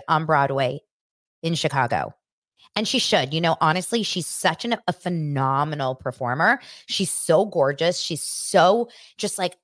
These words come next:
amazing to watch. That hair, whoever does their hair on this show is, like, a dreamboat. It's just so mermaid-like. Actually, all of those women, they just have this gorgeous, of course, a lot of it is, is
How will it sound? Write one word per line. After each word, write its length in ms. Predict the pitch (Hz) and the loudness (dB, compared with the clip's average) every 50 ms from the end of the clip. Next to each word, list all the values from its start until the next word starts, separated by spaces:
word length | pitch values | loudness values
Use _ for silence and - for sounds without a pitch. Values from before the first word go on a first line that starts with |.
| _ _ - 180 | _ _ -6 -4
amazing 600 | 180 180 175 175 175 147 151 160 165 190 196 180 | -4 -2 -2 -2 -2 -2 -2 -2 -2 -4 -6 -6
to 120 | - 170 | -6 -6
watch. 400 | 151 135 131 127 151 - - - | -2 0 0 0 0 -2 -6 -4
That 180 | - 160 165 - | -2 -4 -4 -4
hair, 360 | - - 175 156 151 175 - - | -4 0 2 4 4 4 4 2
whoever 280 | - - - 415 480 554 539 - | 0 2 4 4 6 4 4 4
does 160 | 403 277 202 | 2 0 2
their 160 | 208 180 160 | 2 2 2
hair 380 | 143 143 156 147 139 147 156 - | 2 2 4 4 6 6 6 4
on 160 | 170 170 175 | 4 2 2
this 140 | 190 190 - | 2 0 0
show 460 | - - 220 208 202 202 208 220 208 - - - - - - - | 0 0 2 4 6 6 4 2 0 -6 -14 -20 -20 -14 -4 0
is, 540 | 190 185 185 185 180 175 175 165 160 - _ _ - | 2 4 4 4 4 2 0 -2 -8 -14 _ _ -2
like, 260 | 156 156 151 147 - _ - - | 0 0 0 -2 -6 _ -4 -4
a 60 | 160 | -2
dreamboat. 500 | 151 165 165 160 156 151 127 127 120 - - | -2 -2 -4 -2 -2 -2 -2 -4 -4 -4 -4
It's 180 | 156 175 - - | -6 -6 -6 -6
just 280 | - 208 - - - | -8 -6 -6 -6 -4
so 160 | - 208 180 175 | -2 0 0 0
mermaid-like. 720 | 160 147 147 143 135 135 147 160 160 170 - 175 175 180 - - | -2 -4 -4 -4 -6 -6 -4 -6 -6 -6 -2 -4 -4 -4 -2 -4
Actually, 340 | 156 175 - - 190 175 | -6 -4 -4 -4 -4 -4
all 280 | - 117 123 135 139 143 | -2 -2 -2 -2 0 0
of 180 | 143 143 147 143 | -2 -2 -2 -4
those 320 | 143 139 135 143 143 - - | -2 -2 -2 -4 -6 -10 -10
women, 400 | 139 143 131 131 131 135 147 143 | -8 -6 -6 -6 -6 -8 -8 -8
they 100 | 135 127 | -8 -8
just 220 | 123 120 113 - | -8 -8 -10 -10
have 120 | 135 127 127 | -12 -14 -14
this 160 | 120 - - 156 147 _ | -14 -14 -16 _ -18 _
gorgeous, 580 | - 147 135 135 139 135 135 139 139 - - _ - - _ _ _ _ _ | -12 -10 -8 -8 -10 -8 -8 -8 -8 -8 -12 _ -18 -20 _ _ _ _ _
of 60 | _ | _
course, 220 | - - 139 - - | -14 -12 -12 -10 -10
a 40 | 139 | -10
lot 200 | 123 - - - | -10 -10 -12 -12
of 120 | 147 - | -14 -14
it 200 | - 82 90 - _ _ | -12 -12 -12 -12 _ _
is, 300 | - 107 78 - - - _ - | -16 -14 -14 -12 -16 -16 _ -16
is 260 | - 123 135 - | -18 -16 -16 -18